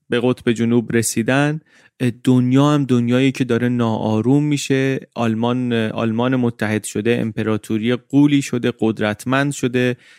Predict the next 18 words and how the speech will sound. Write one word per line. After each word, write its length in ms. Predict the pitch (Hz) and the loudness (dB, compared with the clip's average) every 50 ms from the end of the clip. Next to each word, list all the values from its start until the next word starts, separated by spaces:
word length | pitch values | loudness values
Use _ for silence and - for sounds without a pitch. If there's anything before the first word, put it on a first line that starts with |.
| _ _ - | _ _ -2
انگلیس 480 | 123 123 117 - 113 113 123 117 - | 0 0 2 2 2 2 2 0 0
احساس 420 | - 98 101 - - 113 113 110 - | -2 -4 -4 -4 -4 -4 -4 -4 -4
تهدید 600 | 117 107 - - 104 98 101 101 139 151 147 147 | -8 -8 -8 -8 -8 -8 -4 0 0 0 0 2
داره 220 | - 131 127 131 | 0 0 0 0
می‌کنه. 600 | 131 131 127 - - 127 123 123 120 120 120 123 - _ _ _ - | -2 -2 -4 -6 -6 -6 -4 -4 -4 -4 -4 -6 -8 _ _ _ -12
شبح 500 | - - 120 113 110 - 135 135 123 135 | -8 -4 -4 -2 -2 -2 -4 -2 -2 -2
جنگ 500 | 127 117 - 127 127 139 147 151 147 147 | -2 -2 -2 -2 0 0 0 -2 -2 -4
داره 240 | - 139 135 135 139 | -2 -2 -2 -2 0
در 200 | 131 131 131 127 | -2 -2 -2 -2
اروپا 440 | 117 135 131 135 120 - - 131 127 | -2 -2 -2 -4 -4 -4 -4 -4 -2
بلند 360 | 127 131 127 123 127 127 123 | 0 0 0 0 0 -2 -2
می‌شه، 300 | 127 123 120 - - 120 | -2 -4 -4 -4 -2 -2
رقابت 580 | 117 107 107 101 - 107 104 101 110 117 120 - - - | -2 0 -2 -2 -2 -2 -2 -2 -2 -4 -6 -6 -10 -16
سنگینه، 680 | - - - - 123 120 123 120 117 120 120 120 120 117 | -14 -10 -6 -4 -2 -2 -2 -2 -2 -2 -2 -2 -2 -2
مخصوصاً 520 | 117 117 117 - - - 117 - - 123 | -2 -4 -6 -6 -8 -10 -10 -6 -6 -6
در 220 | 123 117 117 117 | -6 -4 -6 -6
نیروی 380 | 117 120 117 117 113 120 120 120 | -6 -6 -6 -6 -6 -4 -4 -4
دریایی. 600 | 117 123 120 120 117 117 120 120 131 151 196 - | -2 -2 -2 -2 -2 -2 -4 -2 -2 -2 -4 -4